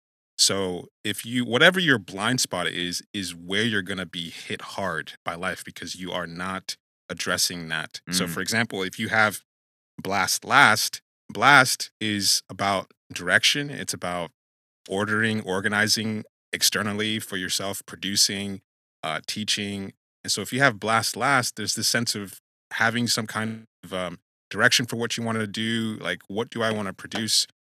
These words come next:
Speaker 1: How am I communicating? Um, i-, if
Speaker 2: Like
Speaker 1: you
Speaker 2: a
Speaker 1: have blast
Speaker 2: vision?
Speaker 1: last, that, yes, there's a vision.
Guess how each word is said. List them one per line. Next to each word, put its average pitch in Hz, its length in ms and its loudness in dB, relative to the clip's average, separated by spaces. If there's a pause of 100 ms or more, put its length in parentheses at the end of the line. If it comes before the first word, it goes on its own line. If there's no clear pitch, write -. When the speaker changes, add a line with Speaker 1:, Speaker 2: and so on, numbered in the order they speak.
(220)
Speaker 1:
How 139 220 6
am 139 100 6
I 127 100 8
communicating? 117 960 0 (280)
Um, 98 400 -4 (460)
i-, 120 160 -4
if 120 120 -2
Speaker 2:
Like - 60 2
Speaker 1:
you 135 60 6
Speaker 2:
a 143 40 6
Speaker 1:
have 123 100 6
blast 117 220 8
Speaker 2:
vision? 113 140 8
Speaker 1:
last, 135 240 6
that, 117 160 -4 (460)
yes, 156 340 8
there's 127 140 -2
a 123 60 -2
vision. 127 440 6